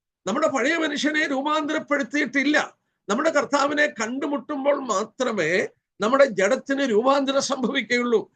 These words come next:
നമ്മുടെ ജഡത്തെ കർത്താവ് അത് റിഫൈൻ ചെയ്യുന്നില്ല,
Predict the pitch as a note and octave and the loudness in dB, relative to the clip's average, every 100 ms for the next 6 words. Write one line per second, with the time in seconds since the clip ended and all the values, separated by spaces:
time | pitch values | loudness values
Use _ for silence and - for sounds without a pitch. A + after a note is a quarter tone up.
0 | _ _ G#3+ C#4+ D4 A3 A3 C4+ - C#4+ | _ _ -4 0 0 0 -2 0 4 4
1 | C#4+ - _ F#3+ F#3+ B3+ B3+ C4+ C4 B3+ | 4 -4 _ -8 -6 -2 2 4 4 2
2 | - _ _ F#3+ B3 A#3 F#3+ B3+ C#4+ C#4 | -2 _ _ -2 2 2 0 0 0 -2
3 | - C4+ A#3 A#3 G3+ C#3+ | -4 -4 -2 -2 -2 -6